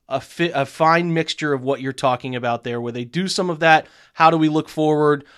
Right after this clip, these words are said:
I guess that's the best outcome. A little mixture of win now, a little mixture of looking forward, projecting things.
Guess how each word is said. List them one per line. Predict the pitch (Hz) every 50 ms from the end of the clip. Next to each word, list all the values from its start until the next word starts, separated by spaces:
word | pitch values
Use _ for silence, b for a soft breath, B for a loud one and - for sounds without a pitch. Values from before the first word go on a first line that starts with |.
| b
I | b 180
guess | 175 185 233 220 226
that's | - 208 196 -
the | - 175
best | 135 151 139 135 - 143
outcome. | 120 120 - - 123 117 120
A | 135
little | 143 165 190 196 196
mixture | 185 185 180 - - - 156
of | 143 135
win | 139 151 160 156
now, | 151 147 143 139 135
a |
little | 131 147 151 151
mixture | 151 151 151 143 - - 151 143
of | 123 131
looking | 143 147 - 160 151
forward, | 139 - 156 147 147 143 139 139 135 135
projecting | 147 135 117 139 147 147 - - 147 143
things. | 139 - 139 139 135 135 127 -